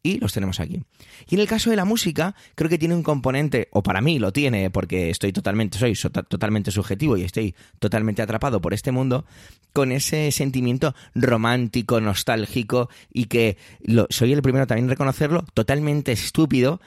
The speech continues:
que tiene que ver el hecho de tener un disco duro fi-, un, un disco duro, anda que estoy yo bien, un vinilo físico. O no tanto.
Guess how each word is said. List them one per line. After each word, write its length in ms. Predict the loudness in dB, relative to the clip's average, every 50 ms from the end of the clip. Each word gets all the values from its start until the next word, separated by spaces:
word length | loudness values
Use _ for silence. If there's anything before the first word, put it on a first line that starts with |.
| -20 _ -8
que 120 | -6 -4
tiene 200 | -2 -2 -4 -2
que 120 | -2 -2
ver 140 | -2 -2 -2
el 100 | -2 -2
hecho 220 | -4 -2 -2 -2 -2
de 120 | -2 -2
tener 260 | -2 0 -2 -2 -2 -2
un 180 | -2 -2 -2 0
disco 280 | 0 -2 -2 0 0 0
duro 160 | 0 0 0
fi-, 180 | -2 -4 -4 -2
un, 220 | -2 -2 -2 0 0
un 200 | 0 0 0 0
disco 260 | 0 -2 -2 -2 0
duro, 200 | 0 0 -2 -2
anda 160 | -2 -4 -4
que 80 | -6 -6
estoy 180 | -4 -4 -2
yo 120 | -2 -2 -2
bien, 200 | -4 -4 -6 -8 _ -18 -20 -20 -12 _
un 240 | 0 0 2 2 2
vinilo 540 | 0 2 2 2 2 2 2 0 0 -6 _
físico. 500 | -12 -8 -6 -6 -6 -6 -8 -8 -10 -12 -12 _ _ _ _ _ _ _ _ _ _
O 100 | -2 -2
no 140 | 0 0 -2
tanto. 480 | -2 -2 -4 -4 -6 -8 -10 -10 -12